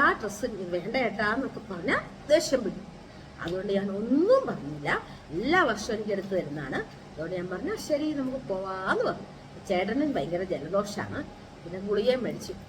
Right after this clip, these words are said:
മെഡിക്കൽ ഷോപ്പിൽ നിന്ന് വാങ്ങിച്ചോളൂ. അന്നേരം അതിന് അതും മേടിച്ചു, പിന്നെ എനിക്ക് ഡ്രസ്സും മേടിച്ചു. ഡ്രസ്സ്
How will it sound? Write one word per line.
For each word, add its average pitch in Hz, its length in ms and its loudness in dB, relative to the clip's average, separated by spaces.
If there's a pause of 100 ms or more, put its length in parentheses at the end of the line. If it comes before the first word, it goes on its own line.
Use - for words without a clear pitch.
(100)
മെഡിക്കൽ 170 260 -4
ഷോപ്പിൽ 208 240 -4
നിന്ന് 233 140 -2
വാങ്ങിച്ചോളൂ. 196 500 -2 (880)
അന്നേരം 185 380 2 (1000)
അതിന് 185 380 0 (520)
അതും 247 220 4
മേടിച്ചു, 214 300 2
പിന്നെ 190 240 2
എനിക്ക് 214 420 -2
ഡ്രസ്സും 285 340 4
മേടിച്ചു. 277 440 0 (380)
ഡ്രസ്സ് 190 340 2